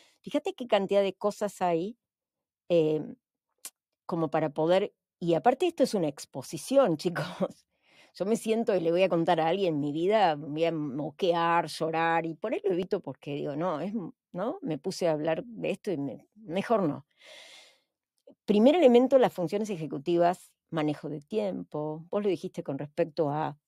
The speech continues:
aquel que ya empezó el tratamiento, pero perdió la receta, se le mojó la receta.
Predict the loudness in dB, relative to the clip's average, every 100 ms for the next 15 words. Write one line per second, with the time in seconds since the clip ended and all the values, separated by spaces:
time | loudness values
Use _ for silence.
0 | -14 -4 -4 -2 -2 -2 0 4 6 6
1 | 4 -2 0 2 0 0 -4 -4 -4 0
2 | 2 2 0 -2 0 0 0 -4 -2 -2
3 | -2 -2 2 4 4 0 -4 -4 -4 -2
4 | -4 -4